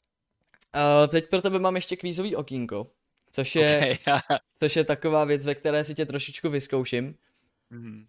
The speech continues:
Speaker 1: A zároveň ti dám, eh, takový víc, eh, víc odvázaný otázky, které jsou
Speaker 2: Mhm.
Speaker 1: tak jako, už v podstatě nedůležitý, ale určitě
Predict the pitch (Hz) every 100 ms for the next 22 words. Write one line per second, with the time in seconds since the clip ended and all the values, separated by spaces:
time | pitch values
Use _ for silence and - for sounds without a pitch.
0 | - 131 127 127 131 131 135 135 131 131
1 | 135 135 127 - - 123 120 123 127 127
2 | 131 - - 110 123 120 120 123 123 -
3 | 120 123 123 127 131 120 123 117 113 -
4 | 123 120 - 113 76 - - 110 117 107
5 | 107 104 107 101 _ _ _ _ _ _
6 | _ _ - 196 - 156 151 147 101 120
7 | 139 135 123 127 110 104 104 101 _ _
8 | 110 104 110 104